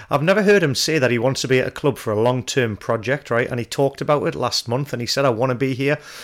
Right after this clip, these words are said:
We are gonna get, we're better than we were last season. We've got more points on the board than last season. We're sitting in a better position than last season." That's what it is about. It's about progression. You can't just go from one extreme to the other.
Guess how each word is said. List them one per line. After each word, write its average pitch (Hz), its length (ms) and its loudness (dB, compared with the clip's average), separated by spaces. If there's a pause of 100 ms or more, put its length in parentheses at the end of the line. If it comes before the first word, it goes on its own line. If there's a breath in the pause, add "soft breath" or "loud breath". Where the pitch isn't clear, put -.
(200 loud breath)
We 123 160 4
are 143 160 6
gonna 135 260 2 (380 loud breath)
get, - 200 -2
we're 131 140 2
better 147 300 0
than 147 180 2
we 139 80 4
were 127 240 4
last 120 280 0
season. 104 400 -2
We've 107 120 -4
got - 220 -2
more 135 160 0
points 143 400 -2
on 127 40 -4
the 120 60 -2
board 117 240 2
than 113 100 -2
last 113 200 -2
season. 117 260 -2
We're 107 80 -6
sitting - 300 -2
in 135 80 -2
a 127 60 -2
better 127 220 0
position 135 460 -2
than 113 160 -4
last 117 180 -4
season." 131 300 -2 (400 loud breath)
That's 143 440 -2
what 180 240 -2
it 151 100 2
is 127 140 4
about. 139 300 2
It's - 100 -6
about 151 220 0
progression. 131 420 -2
You 123 80 -6
can't 196 260 -4
just 175 160 -6
go 151 140 0
from 123 240 -4
one 135 120 2
extreme 127 460 -2
to 104 80 -8
the 110 100 -4
other. 139 220 -2